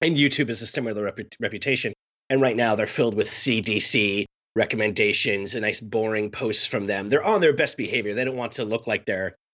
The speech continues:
making this worse. Even, of course, as the quarantine makes us just more dependent on them than ever. Facebook and YouTube have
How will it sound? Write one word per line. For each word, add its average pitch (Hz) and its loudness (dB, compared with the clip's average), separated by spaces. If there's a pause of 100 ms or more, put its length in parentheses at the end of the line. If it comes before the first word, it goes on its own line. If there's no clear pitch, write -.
(140)
making 113 0
this 101 -4
worse. 107 -6 (260)
Even, 170 2
of 117 2
course, 117 -2
as 120 -2
the 123 -10
quarantine 127 -2
makes 110 -2
us 104 -2
just 107 -4
more 139 6
dependent 113 -4
on 101 -4
them 92 -6
than 95 -2
ever. 90 0
Facebook 101 -2
and 95 -4
YouTube 101 0
have 85 -6